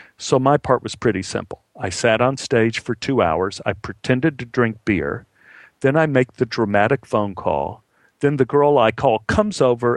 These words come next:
and we go off together. Opening weekend, we were very excited when we heard that there was a real agent and a real casting director in the audience. The play began.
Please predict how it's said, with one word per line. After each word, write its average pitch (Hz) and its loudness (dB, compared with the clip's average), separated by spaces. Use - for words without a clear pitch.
and 110 -2
we 113 2
go 101 2
off 85 2
together. - -6
Opening 127 0
weekend, 95 -4
we 107 0
were 92 -2
very 107 2
excited 92 -2
when 104 0
we 92 0
heard 123 -2
that 113 0
there 117 2
was 110 -2
a 107 4
real 156 -2
agent 127 0
and 101 0
a 95 2
real 143 0
casting 160 0
director 101 0
in 110 0
the 101 0
audience. - -2
The - 0
play 123 0
began. 104 0